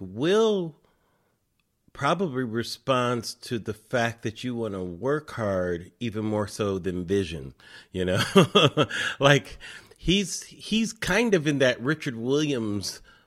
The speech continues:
mold in many ways when I think of Will, you know? Part of his ethos is, "I'm gonna be on the treadmill longer than you. That's why I'm gonna win." Not, "I know how the treadmill works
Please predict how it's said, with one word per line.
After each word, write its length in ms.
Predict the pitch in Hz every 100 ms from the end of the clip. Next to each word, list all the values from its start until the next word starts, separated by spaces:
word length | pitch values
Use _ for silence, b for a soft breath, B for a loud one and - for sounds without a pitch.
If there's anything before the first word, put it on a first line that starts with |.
| -
mold 720 | 101 104 117 175 113 87 73 80 -
in 220 | 107 104
many 220 | 104 98
ways 480 | 95 95 90 90 -
when 120 | 95
I 100 | 92
think 300 | 92 117 107
of 160 | 95 80
Will, 500 | 92 85 80 80 - -
you 160 | 104
know? 320 | 95 90 90 - -
Part 200 | 151 165
of 80 | 135
his 180 | 131 -
ethos 400 | 131 - 117 98
is, 160 | 98 - -
"I'm 280 | 120 147 143
gonna 200 | 139 123
be 180 | 123 123
on 120 | 117
the 80 | 110
treadmill 500 | - 117 104 104 101
longer 360 | 98 104 98 95
than 180 | 92
you. 500 | 90 92 90 90 90 -
That's 260 | 98 95 -
why 140 | 92
I'm 260 | 85 87 85
gonna 180 | 90 92
win." 280 | 107 92 - B B
Not, 360 | 123 170 165 - b _
"I 180 | 117 147
know 160 | 160 131
how 200 | 120 117
the 100 | 107
treadmill 480 | - 127 101 101 90
works 500 | 123 202 - -